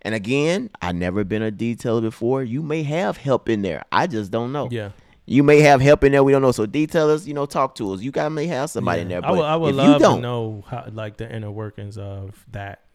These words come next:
Speaker 2: You know,
Speaker 1: Yeah.
Speaker 2: we might have to find,
Speaker 1: Yeah.
Speaker 2: we might have
Speaker 1: Because
Speaker 2: to find
Speaker 1: I like to
Speaker 2: somebody
Speaker 1: know that
Speaker 2: talk to,
Speaker 1: too.
Speaker 2: 'cause, um, it's a lot. I think it would be a lot on one detailer, and that mean, and mostly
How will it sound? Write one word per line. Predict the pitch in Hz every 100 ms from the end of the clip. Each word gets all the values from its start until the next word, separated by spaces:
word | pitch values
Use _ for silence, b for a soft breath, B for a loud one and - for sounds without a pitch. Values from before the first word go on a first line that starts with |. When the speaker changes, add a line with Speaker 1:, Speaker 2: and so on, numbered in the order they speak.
| -
Speaker 2:
You | 95
know, | 107
Speaker 1:
Yeah. | 139 180
Speaker 2:
we |
might | 120 101
have | 107
to | 101
find, | - 107
Speaker 1:
Yeah. | 87
Speaker 2:
we | 127
might | 123
have | 113
Speaker 1:
Because | 98 107
Speaker 2:
to | 101
find | 120
Speaker 1:
I |
like | 120
to | 98
Speaker 2:
somebody | 107
Speaker 1:
know | 104 95
that |
Speaker 2:
talk | -
to, | 90 90
Speaker 1:
too. | 107
Speaker 2:
'cause, | 120 - b b b b
um, | 120 120 117 113 - _
it's | 165 -
a |
lot. | 131 135 110 - _ _
I | 131
think | - 139
it | 127
would | 120
be | 110 110
a |
lot | 107 110 107
on | 101
one | 104 104
detailer, | 104 - 101 104 113
and | 113 120
that | 131 135
mean, | 131
and | 135 127 131
mostly | 135 131 156 151 127